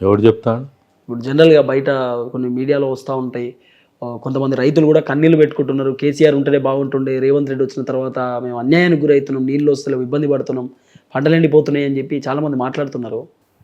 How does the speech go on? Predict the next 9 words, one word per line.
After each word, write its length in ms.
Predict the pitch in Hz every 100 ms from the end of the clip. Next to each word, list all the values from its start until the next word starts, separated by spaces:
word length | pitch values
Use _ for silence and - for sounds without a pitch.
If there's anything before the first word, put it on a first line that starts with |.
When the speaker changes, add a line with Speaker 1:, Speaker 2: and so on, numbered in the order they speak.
| - 101
Speaker 1:
చాలామంది 420 | 101 101 98 104
అంటే? 260 | 107 139 - _ -
Speaker 2:
అదే 300 | 202 214 -
మీడియాలో. 600 | 147 143 180 220 196 202 - - _ _ _ _ - _ -
Speaker 1:
మీడియాలో 340 | 110 123 127 127
మాట్లాడితే 560 | 123 110 117 113 -
ఇప్పుడు 720 | 143 _ _ _ _ _ 131
మీడియా 420 | 117 101 117 123 113
ఏమనుకుంటుందంటే, 1160 | 101 101 98 95 90 90 80 78 76 90 143